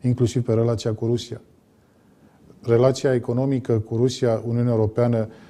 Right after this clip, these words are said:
a fost prosperă, relația cu, uh, a fost prosperă, repet, relația economică Uniunea Europeană-China este prosperă. Eu nu cred că Uniunea Europeană își poate permite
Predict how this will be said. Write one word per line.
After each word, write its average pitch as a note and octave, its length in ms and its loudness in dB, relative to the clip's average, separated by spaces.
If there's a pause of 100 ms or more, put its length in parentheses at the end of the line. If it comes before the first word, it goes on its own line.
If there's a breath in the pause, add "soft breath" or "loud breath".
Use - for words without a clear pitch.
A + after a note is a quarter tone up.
(120)
a A#2 120 -4
fost A#2 380 -2
prosperă, C#3+ 720 2
relația A#2+ 520 2
cu, - 180 -8
uh, A2 540 2
a - 100 -2
fost C#3 300 0
prosperă, G#2+ 420 -2
repet, G#2 340 0 (300 loud breath)
relația B2+ 420 0
economică B2 680 0 (140 loud breath)
Uniunea B2 280 2
Europeană-China A#2 1200 0
este B2+ 380 2
prosperă. G#2 540 -6 (1000 loud breath)
Eu A#2+ 100 2
nu C#3+ 100 4
cred C#3 200 2
că - 100 -4
Uniunea A#2+ 220 2
Europeană C3+ 400 0
își A#2+ 120 -2
poate B2+ 340 -2
permite A#2 420 0